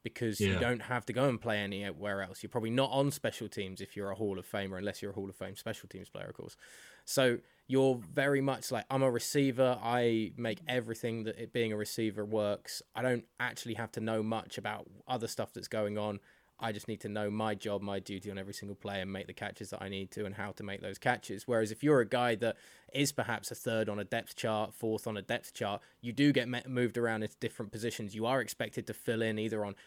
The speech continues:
Speaker 1: practice squad reps as well as, of course, like, actually in training. So then you get a broader spectrum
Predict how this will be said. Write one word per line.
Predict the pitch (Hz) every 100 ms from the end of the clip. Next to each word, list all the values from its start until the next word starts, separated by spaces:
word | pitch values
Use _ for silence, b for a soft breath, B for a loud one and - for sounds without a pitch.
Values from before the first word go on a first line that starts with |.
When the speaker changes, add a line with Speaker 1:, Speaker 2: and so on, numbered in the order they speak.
| b
Speaker 1:
practice | - 143 147 -
squad | - 120 104
reps | 107 101 - -
as | 110
well | 120 117
as, | 107
of | 104
course, | - 117 104
like, | 113 110
actually | 107 - 110
in | 104
training. | - 123 127 95 - B B
So | B 131
then | 110 135 131 117 b b
you | 127 127
get | 110 135
a | 127
broader | 107 127 135 139 120
spectrum | 110 - 143 147 - 113 98 98